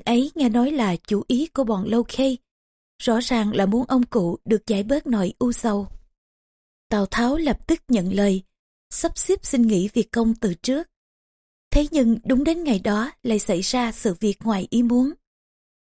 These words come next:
Sáng sớm hôm ấy, Tào Tung cho gọi Tào Tháo đến trước mặt bảo: "Thôi gia cho người mang thiếp mời đến,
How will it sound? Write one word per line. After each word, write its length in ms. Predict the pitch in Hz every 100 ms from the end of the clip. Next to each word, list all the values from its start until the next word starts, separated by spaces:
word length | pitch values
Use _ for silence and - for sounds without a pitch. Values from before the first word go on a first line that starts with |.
| _ -
Sáng 340 | - - 269 285
sớm 220 | 262 277
hôm 160 | 311 233
ấy, 300 | 233 233 285 _ -
Tào 140 | 226
Tung 220 | 196 269
cho 140 | 254 285
gọi 260 | 220 185
Tào 200 | 190 202
Tháo 340 | 180 - 233 262 -
đến 160 | 277
trước 240 | 269 359 -
mặt 160 | 220 -
bảo: 340 | 180 170 202 - _ _ _ _ _ _ _ _ _ _ _ -
"Thôi 180 | - 247
gia 300 | 240 226 208
cho 180 | - 254
người 320 | 220 180 170
mang 180 | - 208
thiếp 220 | 202 339
mời 120 | 190 156
đến, 360 | 180 202 277